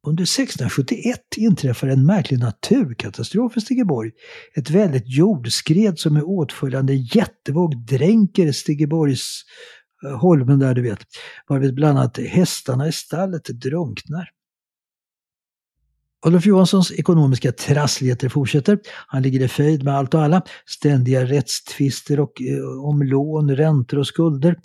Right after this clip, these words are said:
Han är osams med sin svåger Magnus Gabriel de la Gardie, med sin ex-svärfar Per Brahe, med änkedrottningen.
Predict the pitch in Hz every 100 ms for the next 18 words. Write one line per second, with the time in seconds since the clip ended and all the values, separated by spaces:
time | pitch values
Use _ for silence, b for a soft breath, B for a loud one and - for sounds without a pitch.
0 | B B _ 139 160 165 143 123 - 151
1 | 123 143 147 131 - - 135 127 135 165
2 | 165 139 131 123 - 143 131 117 123 123
3 | 131 131 139 151 180 196 b b b b
4 | - 127 135 127 - 147 - - - 139
5 | 131 123 151 151 139 135 127 127 139 135
6 | 180 - b b _ 127 151 151 160 143
7 | 123 135 147 151 - 175 202